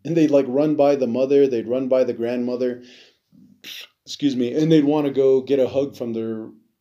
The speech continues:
father or their grandfather. And I thought that was pretty interesting because, um, you know, usually kids are all about, you know, mothers, and, you know, they, you know, obviously they need their mama all the time. So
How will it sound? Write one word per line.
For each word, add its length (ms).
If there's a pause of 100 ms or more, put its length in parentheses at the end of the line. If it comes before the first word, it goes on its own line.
(140)
father 500
or 60
their 100
grandfather. 720 (480)
And 140
I 100
thought 200
that 100
was 100
pretty 320
interesting 400
because, 420
um, 380 (1000)
you 100
know, 80
usually 720
kids 420
are 140
all 240
about, 540
you 160
know, 360
mothers, 640 (120)
and, 580 (840)
you 400
know, 160
they, 500 (720)
you 100
know, 80
obviously 480
they 180
need 220
their 100
mama 320
all 160
the 120
time. 360
So 400